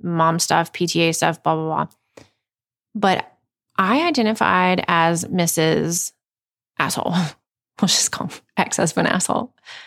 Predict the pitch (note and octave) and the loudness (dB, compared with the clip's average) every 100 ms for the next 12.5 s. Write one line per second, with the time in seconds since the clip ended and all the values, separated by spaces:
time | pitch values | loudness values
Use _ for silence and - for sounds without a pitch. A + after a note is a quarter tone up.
0 | - _ _ _ _ _ _ _ _ - | -20 _ _ _ _ _ _ _ _ 2
1 | G3+ A#3 B3 A#3 - F#3 F#3+ - G3 - | 4 4 4 2 0 0 0 0 0 2
2 | A#3 A#3 G#3 F3+ F3 E3 D#3+ - - D#3+ | 2 2 2 4 2 2 2 0 -2 0
3 | E3 F3+ - F#3+ G3+ _ _ - E3 D#3+ | 2 2 0 -4 -8 _ _ -2 0 0
4 | - F#3 - - E3+ D#3+ - - E3+ - | -2 -8 -14 -2 0 2 -2 -2 -2 0
5 | D#3+ D#3 E3 - - _ - D#3+ - - | 0 -2 -2 -4 -6 _ -6 -4 -4 -6
6 | G#3 - _ _ _ _ _ _ _ - | -8 -12 _ _ _ _ _ _ _ -2
7 | E3 D#3 - - F#3 - _ _ - E3+ | 0 2 0 0 -4 -6 _ _ -2 0
8 | E3 F3+ - D3 - - - - E3+ D3+ | 0 -6 -2 0 0 -10 -16 -2 0 2
9 | E3+ F3 - _ _ - D#3+ - _ _ | 2 2 -2 _ _ -2 0 -2 _ _
10 | _ _ _ _ - F#3 E3+ - G3+ E3+ | _ _ _ _ -4 0 2 2 2 2
11 | - - - _ _ _ _ F#3+ - F3+ | 2 0 -4 _ _ _ _ -2 2 2
12 | E3 D#3+ - F#3+ | 2 2 0 -4